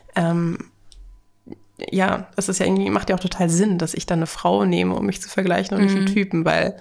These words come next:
Speaker 1: weiß ich nicht. Ähm, ja, da ist einfach eine, eine andere Dynamik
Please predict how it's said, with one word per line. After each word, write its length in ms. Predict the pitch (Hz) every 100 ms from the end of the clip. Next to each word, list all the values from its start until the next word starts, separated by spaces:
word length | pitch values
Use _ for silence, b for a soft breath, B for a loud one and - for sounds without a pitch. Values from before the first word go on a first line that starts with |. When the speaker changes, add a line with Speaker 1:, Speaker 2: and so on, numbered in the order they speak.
| B B B -
Speaker 1:
weiß 160 | 170
ich 80 | 165
nicht. 240 | 160 - - b b b b b -
Ähm, 520 | 185 185 185 185 190 - - - - - - - - _ _ _ -
ja, 160 | 208
da 80 | 208
ist 120 | 190
einfach 180 | 190 196
eine, 400 | 190 190 185 190
eine 200 | - 190
andere 460 | 190 196 190 190 185
Dynamik 540 | 185 185 180 214 196